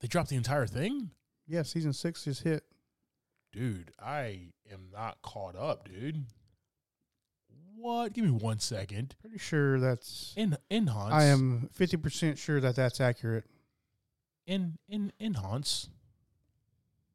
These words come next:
Speaker 1: You're fifty percent sure?
Speaker 2: Yeah.
Speaker 1: That's pretty high, man. That's pretty high. Don't forsake me now. Let's take a look here. Season six. Nope, that came out last year. Yeah,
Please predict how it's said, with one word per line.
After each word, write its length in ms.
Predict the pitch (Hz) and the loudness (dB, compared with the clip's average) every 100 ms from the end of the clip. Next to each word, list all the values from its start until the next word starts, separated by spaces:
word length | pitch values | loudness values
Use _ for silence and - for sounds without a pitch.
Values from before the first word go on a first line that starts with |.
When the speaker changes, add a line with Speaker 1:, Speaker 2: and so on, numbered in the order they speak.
| _ _ | _ _
Speaker 1:
You're 120 | 120 104 | -20 -16
fifty 220 | - 113 | -10 -8
percent 340 | 110 107 120 135 | -6 -4 -2 -2
sure? 340 | 180 185 180 - _ | 0 0 0 -6 _
Speaker 2:
Yeah. 240 | 139 123 117 - | -4 -2 -2 -6
Speaker 1:
That's 100 | 160 | -6
pretty 180 | - 277 | 0 4
high, 200 | 208 233 | 6 6
man. 400 | 117 117 156 147 - _ _ _ _ _ _ _ - | 4 4 4 2 -2 _ _ _ _ _ _ _ -12
That's 160 | 165 | -10
pretty 220 | - 202 185 | -2 0 0
high. 400 | 170 107 87 90 _ | 0 0 -2 -8 _
Don't 160 | 139 180 | -6 -2
forsake 440 | 233 - 233 240 | 0 2 2 2
me 80 | 113 | -2
now. 340 | 104 92 87 95 _ _ _ _ _ _ - _ _ _ _ _ | -2 -4 -8 -12 _ _ _ _ _ _ -20 _ _ _ _ _
Let's 100 | - | -20
take 200 | - 113 | -14 -10
a 40 | 98 | -8
look 220 | 85 - | -10 -12
here. 380 | - 71 69 104 - _ _ _ _ _ _ _ _ _ _ _ _ _ _ _ _ _ _ _ - | -14 -14 -16 -18 -20 _ _ _ _ _ _ _ _ _ _ _ _ _ _ _ _ _ _ _ -16
Season 480 | 127 147 139 156 151 | -6 -2 2 2 2
six. 1600 | 135 - - - 120 104 92 - - - - - - - - - | 0 -6 -8 -4 -2 -2 -6 -10 -10 -8 -10 -12 -14 -16 -18 -8
Nope, 260 | 139 165 - | 2 4 4
that 140 | 151 | 4
came 140 | 160 147 | 6 4
out 100 | 120 | 4
last 220 | 117 110 | 2 0
year. 180 | 110 107 | -2 0
Yeah, 320 | 156 143 117 | 4 6 4